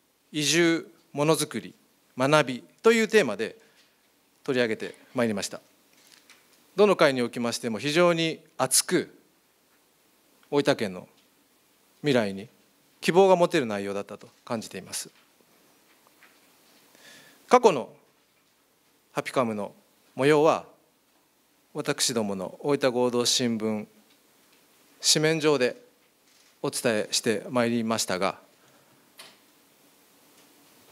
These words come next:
ウェブサイト上でも未だに載せていますので、ぜひ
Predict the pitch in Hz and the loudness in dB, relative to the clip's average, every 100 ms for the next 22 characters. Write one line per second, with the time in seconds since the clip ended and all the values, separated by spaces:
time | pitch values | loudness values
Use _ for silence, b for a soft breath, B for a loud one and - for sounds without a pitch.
0 | - _ - - 180 208 208 185 180 185 | -20 _ -8 2 4 6 4 4 2 2
1 | 175 131 92 _ _ _ _ _ _ _ | 2 -2 -8 _ _ _ _ _ _ _
2 | _ _ _ _ _ 156 147 120 113 101 | _ _ _ _ _ 0 2 2 -2 -8
3 | _ _ _ _ _ _ _ _ _ _ | _ _ _ _ _ _ _ _ _ _
4 | _ _ _ _ _ _ _ _ _ _ | _ _ _ _ _ _ _ _ _ _
5 | _ _ - 127 113 117 101 95 92 87 | _ _ -6 -4 -2 -2 -2 -4 -6 -6
6 | 95 - _ _ _ _ _ _ _ _ | -8 -8 _ _ _ _ _ _ _ _
7 | _ - 165 110 | _ 0 0 0